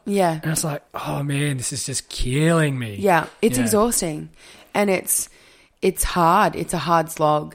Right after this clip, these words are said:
Speaker 1: And
Speaker 2: Yeah.
Speaker 1: that's what people don't understand. They're not just paying you for that
Speaker 2: Yeah.
Speaker 1: one hour that you're singing or the four hours that you're singing or
Speaker 2: Mm.
Speaker 1: playing or whatever. They're paying you for those hours spent practicing, those, you know, all of
Speaker 2: Yeah.
Speaker 1: that sort of thing. And so that you can reinvest in yourself.
Speaker 2: Yeah.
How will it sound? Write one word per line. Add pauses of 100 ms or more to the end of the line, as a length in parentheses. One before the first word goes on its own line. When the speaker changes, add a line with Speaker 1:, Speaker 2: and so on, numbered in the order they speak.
Speaker 1:
And
Speaker 2:
Yeah.
Speaker 1:
that's
what
people
don't
understand.
They're
not
just
paying
you
for
that (120)
Speaker 2:
Yeah.
Speaker 1:
one
hour
that
you're
singing
or
the
four
hours
that
you're
singing
or
Speaker 2:
Mm.
Speaker 1:
playing
or
whatever. (440)
They're
paying
you
for (320)
those
hours
spent
practicing,
those,
you
know,
all
of
Speaker 2:
Yeah.
Speaker 1:
that
sort
of
thing. (280)
And
so
that
you
can
reinvest
in
yourself.
Speaker 2:
Yeah.